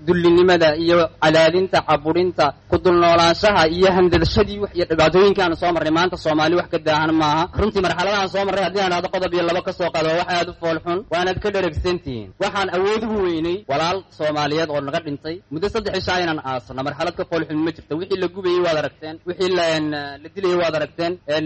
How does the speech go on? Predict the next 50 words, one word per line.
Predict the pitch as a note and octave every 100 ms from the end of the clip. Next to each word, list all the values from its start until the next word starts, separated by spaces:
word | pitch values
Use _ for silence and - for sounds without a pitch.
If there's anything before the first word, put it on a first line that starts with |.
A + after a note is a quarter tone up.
| D#3+
waxyaabo | D#3+ F#3 G3 G#3+
fara | G3+
badan | F#3+ G3+
oo | G3 F#3
aan | F3
maanta | F#3 G3+ F3+
inaan | F#3 D#3+
ka | A3+
sheekeeyo | - E3+ E3 E3 D#3+
ay | E3
fool | D#3+ D#3
xumo | F3+ G3
tahay | F#3+ F3
ama | F3 F3
qalbi | F3 E3
xumo | D#3+ G#3
fara | G#3 F3
badan | E3 F#3 F#3+
keenaysaana | F#3 F3 D#3+ D#3+ D#3+
way | E3+ F3+
jiraano. | F3 D#3+ D#3 D#3+ - _
Hadallo | E3+ F3 G#3
badan | G3+ G3+
oo | G3+
afku | G3+ G3
diidaa | E3+ F3+ F3 D#3+
jira. | - A#2+ -
Waxay | F3 F#3 F3+
indhuhu | G#3+ G#3+
arkaan | F3+ G3 F#3
oo | G3
afku | G3
diido | E3 F3 F#3
fara | E3+ D#3
badan | D#3+ E3+
baa | D#3 C#3+
jira. | D#3 D#3+ -
Marka | F3 F3+
waxaan | F#3 F#3
leeyahay | F3+ F3+
walaal, | F3+ E3
haddaad | E3 F#3
maanta | F3+ G3+ -
tamar | G3+ G3
aad | F#3
walaalkaa | E3+ F3+ F#3+ A#3
ku | G3
aasta | D#3+ D3 D3+ - F3+
aad | D3 C#3+
weyday | D3 D3 D3 D#3+